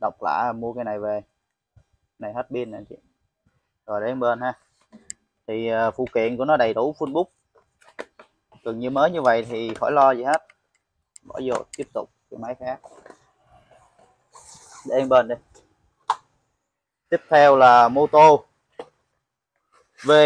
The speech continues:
tám bảy hai nè anh chị. Đó. Nguyên hộp. Đây.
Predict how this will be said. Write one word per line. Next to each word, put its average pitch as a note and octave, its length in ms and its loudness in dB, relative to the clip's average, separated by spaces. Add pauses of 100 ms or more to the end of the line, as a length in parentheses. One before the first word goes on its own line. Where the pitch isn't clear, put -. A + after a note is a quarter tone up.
(100)
tám F#3+ 380 4 (120)
bảy A2+ 260 -8
hai C#3+ 260 2
nè B2 60 -4
anh A#2+ 120 -8
chị. F#2+ 180 -12 (200)
Đó. C3 320 -6 (1700)
Nguyên A#2 260 -10
hộp. G#2 220 -8 (1900)
Đây. G#2 160 -10